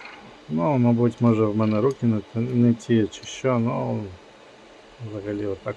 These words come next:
от воно. Все ж вийшло, потім з підкладкою. Так що я м-,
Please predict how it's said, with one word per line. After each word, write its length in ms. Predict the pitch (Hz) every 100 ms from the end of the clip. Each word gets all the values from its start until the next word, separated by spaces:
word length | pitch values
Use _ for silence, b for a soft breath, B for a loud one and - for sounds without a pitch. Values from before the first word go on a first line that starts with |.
| -
от 120 | -
воно. 260 | 107 104 98 - - - - - - - - - - - - -
Все 140 | 113
ж 120 | 101 104
вийшло, 500 | 135 135 - 120 117 - -
потім 340 | 117 - 104
з 40 |
підкладкою. 800 | - 120 - 117 110 - 110 98 87 - - - - - - - - - - - - - - - - - - - - - -
Так 220 | 123 160 -
що 140 | 185
я 100 | 190
м-, 340 | 196 190 190